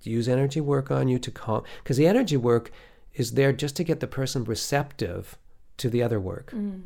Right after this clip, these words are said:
Speaker 1: right? So the, we did the energy work, and then I just said, "There's one solution for every single problem."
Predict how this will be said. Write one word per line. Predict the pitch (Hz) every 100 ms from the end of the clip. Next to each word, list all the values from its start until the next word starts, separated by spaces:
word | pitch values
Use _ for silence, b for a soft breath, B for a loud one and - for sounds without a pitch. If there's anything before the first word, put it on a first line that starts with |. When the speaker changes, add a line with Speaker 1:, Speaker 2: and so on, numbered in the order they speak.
| -
Speaker 1:
right? | 107 120 156 - B -
So | - 139 117 120
the, | 117 117 120
we | 117
did | 110 131 131
the | 139
energy | 131 127 120 135
work, | 113 113 110 113 113 - -
and | 113 107
then | 107 107 107 107 B B B -
I | 120
just | 127 -
said, | 131
"There's | 123 120
one | 117 131 143
solution | - 120 120 - 110
for | 123 -
every | 131 123 110 117
single | 120 123 113 117
problem." | 107 120 107 113 -